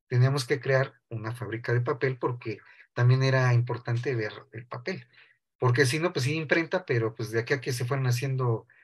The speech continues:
los legajos, pues obviamente iba a tardar tiempo.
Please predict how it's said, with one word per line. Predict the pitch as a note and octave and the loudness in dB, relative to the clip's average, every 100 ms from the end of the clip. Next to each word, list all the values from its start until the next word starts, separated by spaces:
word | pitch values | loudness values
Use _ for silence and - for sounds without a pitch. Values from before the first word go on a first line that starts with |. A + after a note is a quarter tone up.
| _ _ | _ _
los | B2 | 0
legajos, | B2 C3+ C#3+ B2 E3+ | 4 4 2 0 -8
pues | - A#2+ | -6 -4
obviamente | B2 A#2+ A#2+ A#2 A#2+ B2 | 0 2 2 0 -2 -4
iba | A2 A2+ | -2 -4
a | A#2 | -4
tardar | A2 A2+ A2+ | -4 -4 -4
tiempo. | D#3 D3 | -6 -8